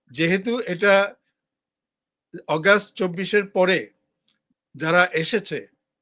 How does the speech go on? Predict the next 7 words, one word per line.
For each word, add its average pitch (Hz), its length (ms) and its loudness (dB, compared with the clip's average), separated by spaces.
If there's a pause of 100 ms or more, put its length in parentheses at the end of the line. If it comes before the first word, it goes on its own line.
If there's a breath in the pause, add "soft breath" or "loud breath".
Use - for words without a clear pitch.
(300)
তারা 175 300 2
একাত্তরের 190 640 -2
পরাজিত 190 500 0
শক্তি। 196 500 -6 (1500)
একাত্তরের 202 540 -2
পরাজিত 180 520 -2
শক্তির 190 600 -6